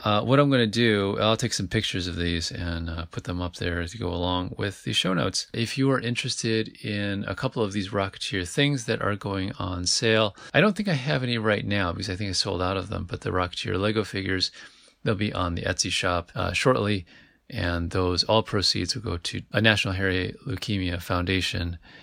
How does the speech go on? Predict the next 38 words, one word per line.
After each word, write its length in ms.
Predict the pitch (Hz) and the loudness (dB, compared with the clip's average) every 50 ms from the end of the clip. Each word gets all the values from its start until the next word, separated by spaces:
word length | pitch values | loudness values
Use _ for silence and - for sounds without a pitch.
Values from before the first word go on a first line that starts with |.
| - - - - - - - _ - | -20 -20 -20 -20 -20 -20 -20 _ -6
uh, 80 | - 101 | -4 -2
in 140 | 101 95 90 | -2 0 0
honor 220 | 87 85 85 85 | 0 0 0 0
of 100 | 85 - | -2 -2
Dave 200 | - 85 82 82 | -2 -2 0 0
Stevens. 640 | - - - 120 113 104 107 104 101 98 - - - _ _ - | 0 0 2 2 2 2 2 0 0 0 0 -2 -4 _ _ 0
And 240 | 117 113 117 120 110 | 2 4 4 4 4
then, 420 | 123 120 117 117 117 117 123 - - | 4 4 4 4 2 0 -2 -2 -2
uh, 420 | 104 104 104 104 101 98 98 101 | 0 0 2 2 2 2 2 0
the 340 | 101 95 - 113 104 101 95 | -2 -2 0 0 2 2 0
figures 520 | - - 170 160 139 135 123 120 107 - | 0 0 0 2 4 4 2 2 2 0
that 300 | - - 95 92 - - _ _ _ - | 0 2 2 2 2 -2 _ _ _ -4
I've 200 | - 107 104 95 | -2 0 0 0
been 160 | 98 92 92 | 0 0 0
making, 500 | 90 90 90 87 - 87 87 85 85 85 - _ _ | 0 0 -2 -2 -2 -4 -2 -2 -2 -4 -6 _ _
those, 500 | - 120 113 113 113 113 113 110 104 - | -4 2 4 6 6 6 4 4 2 2
the 480 | - - 151 131 113 117 107 101 101 110 | 0 0 -8 -4 0 2 2 2 2 2
only 240 | 113 120 127 127 120 | 2 2 4 4 4
thing 180 | 107 110 107 98 | 2 2 0 2
left 180 | 98 90 - - | 2 0 -2 -2
to 40 | 104 | -4
do 140 | 98 87 | -2 -2
is 120 | 85 82 - | -2 -4 -6
the 80 | 92 - | -8 -6
packaging, 600 | - - 98 95 - 92 - - - 87 87 90 | 0 2 2 2 2 -2 -6 -6 -4 -4 -6 -4
really. 340 | 90 87 87 85 82 85 - _ - | -2 -2 -2 -2 -2 -4 -6 _ -6
And 260 | - 95 90 87 87 90 | -2 -2 -2 -2 -2 0
then 280 | 95 90 90 90 87 - | 0 0 0 0 0 0
I'm 280 | 92 98 98 95 92 - | 0 0 0 -2 -4 -6
making, 540 | - 131 113 117 110 - 110 101 95 95 - | -6 -2 0 0 0 0 -2 -2 -2 -4 -4
uh, 320 | - 98 87 87 87 - - | -4 -2 -2 0 -2 -2 0
I 100 | 95 95 | 0 0
have 220 | 95 117 123 113 | 2 2 2 2
the 140 | 110 101 92 | 2 0 0
stuff 400 | - - - - 113 92 - - - | 0 -2 -2 -2 -2 -2 -2 -4 -6
to 100 | - 92 | -4 -2
make 280 | 90 90 90 87 - 78 | -2 -2 -2 -2 -6 -6
a, 400 | - 90 87 85 85 87 87 | -4 -4 -2 -2 -4 -6 -8